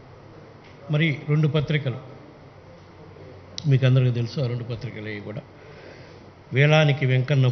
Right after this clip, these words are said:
భూములు, టీటీడీ ఆస్తుల వేలం, ప్రపంచంలో అత్యంత ధనవంతుడైన వెంకన్న ఆస్తుల అమ్మకానికి అంటూ తెలుగుదేశం అనుకూల పత్రికలు, ఎల్లో మీడియా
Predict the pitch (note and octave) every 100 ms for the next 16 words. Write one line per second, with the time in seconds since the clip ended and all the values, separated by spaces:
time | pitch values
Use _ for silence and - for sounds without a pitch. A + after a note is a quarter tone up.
0 | A2+ B2 C3 B2 B2+ - - - - -
1 | - - - - - - E3 C#3+ E3+ D3+
2 | C#3 C#3+ - D#3 C#3 A#2 C3+ C#3 C#3 -
3 | - - - - - - - - - -
4 | - - - - - - - - D3+ C#3
5 | E3+ D#3+ E3 D#3+ D3+ C#3 - D#3+ C3+ C3+
6 | - - - - - - C3+ C#3 D#3+ E3
7 | E3 D3+ D3 C#3 C3 C3 D#3 D3+ G#2+ -
8 | - C#3 C3+ C#3 B2 C3+ C3+ C#3 C3 C3
9 | B2+ B2 B2 G#2+ - - - - - -
10 | - - - C3 C3 B2+ - - - -
11 | D3+ D3+ D3+ C#3+ C#3+ B2+ C3+ D3+ C3+ B2+
12 | B2+ C3 B2+ B2+ C#3 - - - - B2+
13 | B2 C3+ B2+ B2 B2